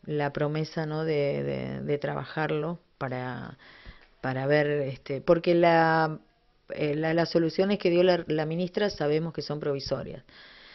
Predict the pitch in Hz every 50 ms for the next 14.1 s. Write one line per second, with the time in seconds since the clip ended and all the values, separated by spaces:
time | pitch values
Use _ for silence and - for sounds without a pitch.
0 | - - - - 143 139 - - 143 147 156 160 151 - 147 143 135 143 139 -
1 | - 147 139 139 139 139 135 131 127 143 143 - 139 131 - - 147 143 - 160
2 | 156 151 151 147 147 143 143 143 143 135 139 139 135 135 139 135 131 _ _ _
3 | _ _ _ - - 143 147 147 143 - - 143 - _ _ _ _ _ - -
4 | 151 139 147 151 156 160 175 185 190 175 156 143 - - - - - - 143 139
5 | 139 139 139 139 139 135 - 147 143 139 - 147 143 131 120 123 135 135 139 -
6 | - 131 135 139 135 - - 147 156 180 208 - _ _ _ _ _ _ _ _
7 | _ - - - - - - - - 139 139 139 139 143 151 156 139 123 117 110
8 | 110 - _ - - - - - - - - - - - 151 143 135 - - 147
9 | - - 156 147 143 143 139 143 139 139 135 139 139 139 147 147 - - 151 147
10 | 139 131 127 123 120 143 135 131 - - 147 147 147 147 - - 151 - 147 139
11 | 135 131 127 - 123 _ - - - - - - - - - 160 165 180 180 175
12 | - 196 196 196 196 220 208 202 190 185 175 165 165 160 160 156 156 156 160 160
13 | 156 - 165 165 156 - 165 165 165 160 - 180 180 175 185 190 196 202 214 214
14 | 226 226